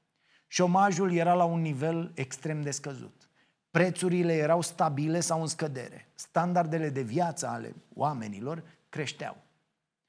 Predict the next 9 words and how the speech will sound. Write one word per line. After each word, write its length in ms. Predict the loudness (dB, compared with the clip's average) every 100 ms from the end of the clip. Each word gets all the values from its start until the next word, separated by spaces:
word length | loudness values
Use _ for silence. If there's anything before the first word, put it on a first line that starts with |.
| _ _
Consumul 540 | 0 2 2 2 4 2
de 100 | 2
droguri 480 | 2 2 2 2
era 180 | 2 2
aproape 340 | 2 0 -2 -2
inexistent, 800 | -4 -4 -6 -8 -8 -10 -6
infracționalitatea 1080 | -4 -2 -2 -2 -2 -2 -2 -2 -2 -2 -2
era 200 | -2 -2
scăzută, 560 | -2 -6 -6 -8 -12